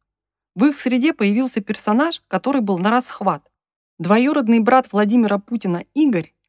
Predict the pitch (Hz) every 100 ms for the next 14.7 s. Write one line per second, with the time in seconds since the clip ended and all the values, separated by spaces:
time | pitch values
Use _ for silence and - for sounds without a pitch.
0 | _ _ _ - 214 226 254 220 196 190
1 | 240 240 202 196 - 269 277 190 143 -
2 | - - 269 277 214 190 156 151 _ _
3 | _ _ _ _ _ _ _ - 226 262
4 | 311 262 202 - 190 - 208 233 - 185
5 | 175 - 180 170 - 175 - 165 - 175
6 | 180 165 160 160 170 185 233 262 _ _
7 | _ - 208 233 - 302 - 190 - 214
8 | 220 - 185 233 302 285 160 - _ -
9 | 214 254 - 180 180 175 170 180 220 247
10 | 240 262 254 254 - _ _ - 202 285
11 | 254 208 - 196 277 302 - 156 147 -
12 | 247 269 220 240 220 202 160 - - _
13 | _ _ _ _ _ 170 220 240 339 320
14 | 254 240 247 226 151 143